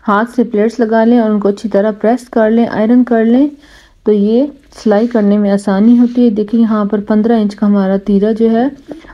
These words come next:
मार्जिन के बाद हमारा तीरा पन्द्रह इंच का रह गया है। सेंटर वाला पार्ट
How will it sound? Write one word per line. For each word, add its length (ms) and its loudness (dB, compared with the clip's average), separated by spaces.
मार्जिन 400 2
के 140 -2
बाद 240 0
हमारा 300 0
तीरा 280 0
पन्द्रह 320 0
इंच 160 2
का 140 -2
रह 180 0
गया 240 0
है। 180 0
सेंटर 320 0
वाला 280 2
पार्ट 360 -2